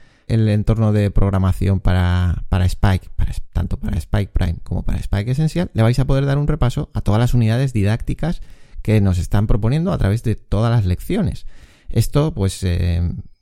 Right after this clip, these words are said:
hace ya años con Maestro E V tres, digamos que Maestro E V tres vivió un tiempo donde había que, mm, pagar licencia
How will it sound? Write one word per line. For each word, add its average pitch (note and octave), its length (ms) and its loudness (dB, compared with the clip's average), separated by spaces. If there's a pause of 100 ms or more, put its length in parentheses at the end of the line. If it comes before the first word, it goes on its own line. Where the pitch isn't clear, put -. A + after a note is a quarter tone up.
(160)
hace G3+ 180 -2
ya F#2 380 0
años F3+ 560 0
con E2+ 480 -2
Maestro G2 360 2
E G2+ 60 4
V A#2+ 160 2
tres, D#3+ 380 -2 (420)
digamos G2 320 0
que G2+ 80 0
Maestro C3 300 2
E - 20 2
V C3+ 160 0
tres E3+ 280 -4
vivió B2 440 -2 (400)
un E3 200 0
tiempo A#2 440 2
donde G2+ 320 0
había A#2+ 300 0
que, A#2 340 -2
mm, G#2+ 280 -2 (200)
pagar A2+ 320 0
licencia B2 800 2